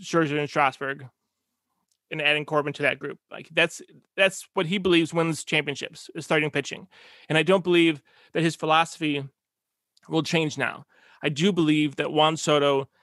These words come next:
is the rare type of player that you change your, that you make a shift in your philosophy for. Like, that's kind of the amazing thing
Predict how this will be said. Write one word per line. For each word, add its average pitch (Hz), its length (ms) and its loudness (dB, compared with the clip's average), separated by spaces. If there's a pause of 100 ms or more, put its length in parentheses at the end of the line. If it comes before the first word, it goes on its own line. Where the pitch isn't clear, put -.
(200)
is 165 160 -4
the 160 100 2
rare 147 320 4
type 151 300 -4
of 147 120 -8
player 139 520 2 (320)
that 151 180 0
you 139 400 -4 (300)
change 160 360 -2
your, 139 300 -2 (880)
that 160 120 -2
you 156 80 0
make 160 180 2
a 151 40 -8
shift 165 340 0
in 160 80 -6
your 147 140 0
philosophy 147 440 0
for. - 400 -4
Like, 139 180 -4
that's 156 320 0 (680)
kind 190 160 2
of 190 60 0
the 175 60 2
amazing 170 340 2
thing 165 520 -2